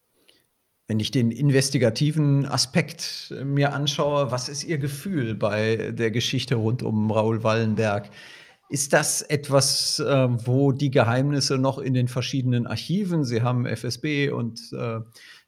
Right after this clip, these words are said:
den amerikanischen Geheimdienst angesprochen, die Schweden spielen auch eine besondere Rolle in dieser Geschichte.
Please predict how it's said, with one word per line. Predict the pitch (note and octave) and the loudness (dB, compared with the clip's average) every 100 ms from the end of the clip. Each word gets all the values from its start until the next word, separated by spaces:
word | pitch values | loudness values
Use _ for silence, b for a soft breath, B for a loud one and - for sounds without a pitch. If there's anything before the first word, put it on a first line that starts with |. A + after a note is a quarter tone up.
| - | -10
den | B2+ A#2+ A2 | -6 -4 -2
amerikanischen | A#2 B2 C#3 C3 - C3 | -2 0 2 2 0 2
Geheimdienst | A#2+ B2 A#2 A#2 - | 2 2 2 0 -2
angesprochen, | B2 A#2+ A#2+ - A#2+ C3 B2+ A2 | -2 -2 -4 -2 -2 0 0 2
die | |
Schweden | A#2 - C3+ D3 C#3+ | 0 2 2 2 0
spielen | B2 - C3+ B2+ | 0 2 2 2
auch | A#2+ C3 | 2 0
eine | C3+ A#2+ | 0 -2
besondere | A2+ B2 A#2+ A#2 A#2 | -2 0 0 -2 -2
Rolle | A2 B2 A#2+ | -2 0 0
in | A#2 | -2
dieser | A#2 A#2+ A#2+ | -6 -4 -6
Geschichte. | A2+ - B2+ - B2+ | -6 -8 -8 -6 -6